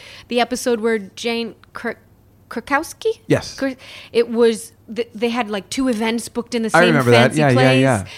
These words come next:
Speaker 1: And I was, um, the head of
Speaker 2: Now I gotta
Speaker 1: planning
Speaker 2: watch
Speaker 1: for,
Speaker 2: it
Speaker 1: like, the
Speaker 2: again.
Speaker 1: blue or the purple side or
Speaker 2: Awesome.
Speaker 1: whatever.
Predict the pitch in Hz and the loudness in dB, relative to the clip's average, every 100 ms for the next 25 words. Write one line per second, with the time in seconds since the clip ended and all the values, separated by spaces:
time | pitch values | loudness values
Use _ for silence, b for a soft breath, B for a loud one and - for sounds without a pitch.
0 | B B B 220 226 233 220 214 175 - | B B B -4 -2 0 0 -2 -6 -10
1 | 226 202 196 190 180 _ _ - 208 214 | -6 -4 -6 -10 -14 _ _ -16 -10 -8
2 | 202 240 220 190 180 _ _ - - 120 | -6 -4 -4 -8 -14 _ _ -20 -6 -2
3 | 233 226 120 135 208 202 208 190 214 220 | 0 2 2 0 -2 -4 -6 -6 -4 -2
4 | 202 185 202 208 208 233 185 180 170 170 | -4 -6 -10 -4 -4 -2 -2 -4 -4 -6
5 | 165 | -8